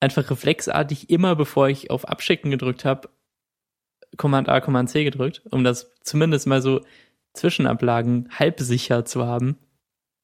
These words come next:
und das dann vielleicht auch im nächsten Versuch erst abgeschickt.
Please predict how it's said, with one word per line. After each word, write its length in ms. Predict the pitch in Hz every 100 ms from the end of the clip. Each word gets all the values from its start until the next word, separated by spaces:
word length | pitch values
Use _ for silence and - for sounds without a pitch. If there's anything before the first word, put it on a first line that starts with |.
| _
und 320 | - 240 247 - 175 -
das 220 | 123 117
dann 300 | 127 120 131 - -
vielleicht 600 | - - 131 127 135 -
auch 180 | 139 131
im 100 | 139
nächsten 340 | 135 151 -
Versuch 300 | 123 120 127
erst 220 | - 131 -
abgeschickt. 460 | - - - 135